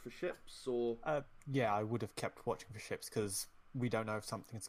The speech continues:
Speaker 2: 'cause it's a half-hour meeting, we don't know if something's gonna come round and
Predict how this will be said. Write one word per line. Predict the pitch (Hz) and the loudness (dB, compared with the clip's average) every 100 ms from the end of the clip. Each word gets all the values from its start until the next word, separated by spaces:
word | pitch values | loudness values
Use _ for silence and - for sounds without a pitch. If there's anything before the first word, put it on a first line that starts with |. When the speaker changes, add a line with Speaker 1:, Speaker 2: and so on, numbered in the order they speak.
| - | -4
Speaker 2:
'cause | 127 | -2
it's | 113 - | 0 0
a | 139 | 2
half-hour | 151 127 110 101 | 4 4 4 2
meeting, | 110 104 101 | 0 -4 -6
we | 101 | -2
don't | 104 95 | 0 0
know | 98 | -4
if | |
something's | - 95 107 101 | -4 -6 -6 -10
gonna | - 98 | -8 -8
come | - 98 | -6 -4
round | 95 95 95 95 | -4 -6 -8 -8
and | 95 92 | -10 -10